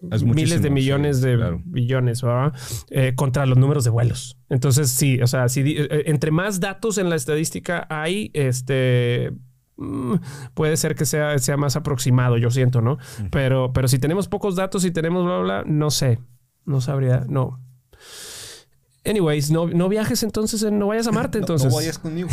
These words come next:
Speaker 2: <laughs> Y te evitas problemas.
Speaker 1: <laughs>
Speaker 2: Tesla Motors, el dos mil cuatro.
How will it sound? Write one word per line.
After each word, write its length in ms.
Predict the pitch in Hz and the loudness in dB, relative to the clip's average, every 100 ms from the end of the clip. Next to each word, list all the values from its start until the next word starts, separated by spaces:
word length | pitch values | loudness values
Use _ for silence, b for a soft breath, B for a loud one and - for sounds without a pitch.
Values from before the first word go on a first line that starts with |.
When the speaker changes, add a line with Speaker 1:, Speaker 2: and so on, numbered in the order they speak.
| - | 6
Speaker 2:
<laughs> 220 | 180 175 196 | 8 6 4
Y 80 | |
te 80 | 165 | 2
evitas 320 | 165 185 220 | 0 0 -2
problemas. 580 | 220 208 202 233 175 175 | -2 0 0 0 0 0
Speaker 1:
<laughs> 840 | - 170 - 139 123 - - - - | -2 -2 -4 -6 -6 -10 -14 -20 -4
Speaker 2:
Tesla 300 | 214 220 254 | -2 0 0
Motors, 640 | 247 247 202 151 - - - - | 0 0 0 0 0 -2 -6 -2
el 160 | 165 | 0
dos 160 | 170 170 | 2 2
mil 220 | 202 220 | 2 0
cuatro. 560 | - 208 208 170 127 | -2 -4 -2 0 2